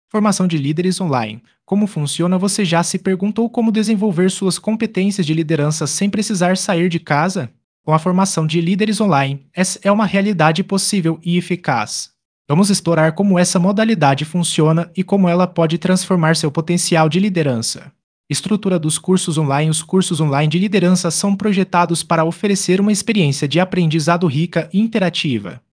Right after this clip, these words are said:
Eles são estruturados de forma a cobrir diversos aspectos essenciais da liderança, desde a comunicação eficaz até a gestão de conflitos.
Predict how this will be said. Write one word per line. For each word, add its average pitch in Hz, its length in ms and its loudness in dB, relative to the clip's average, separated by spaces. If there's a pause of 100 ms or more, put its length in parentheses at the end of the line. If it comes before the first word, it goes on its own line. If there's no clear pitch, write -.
(220)
Eles 113 200 -4
são 185 160 -4
estruturados 156 760 -4
de 175 120 -6
forma 196 320 -2
a 190 40 -4
cobrir 175 380 -4
diversos 165 520 -4
aspectos 175 540 -4
essenciais 180 680 -2
da 175 80 -8
liderança, 170 640 -4 (140)
desde 185 260 -4
a 160 60 -2
comunicação 196 760 -4
eficaz 185 480 -4
até 185 240 -2
a 170 40 0
gestão 175 380 -4
de 180 140 -2
conflitos. 165 840 -10